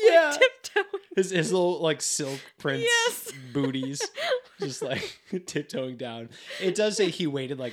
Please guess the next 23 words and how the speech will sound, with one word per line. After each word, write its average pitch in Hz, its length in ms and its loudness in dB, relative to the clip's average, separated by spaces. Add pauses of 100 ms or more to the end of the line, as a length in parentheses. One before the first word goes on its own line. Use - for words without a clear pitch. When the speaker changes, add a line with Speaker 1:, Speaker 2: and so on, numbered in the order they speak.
(120)
Speaker 1:
ten 120 280 -6
minutes 117 320 -8
after 523 240 2
Speaker 2:
Yeah, 220 180 2
Speaker 1:
her. - 80 -4
Speaker 2:
so 359 60 -2
he's, 392 260 0
like, 359 100 0
pretty 320 300 0
Speaker 1:
And, 302 100 -4
Speaker 2:
far 190 200 -2
behind. 180 400 -8
Speaker 1:
and 160 460 -2
he's 135 260 -6
not 135 240 -4
there 117 180 -2
when 117 140 -6
stuff 117 300 -8
goes 110 180 -8
down. 80 300 -14
Speaker 2:
Yes, 190 240 -6
Speaker 1:
So, 139 100 -2
like, 127 240 -4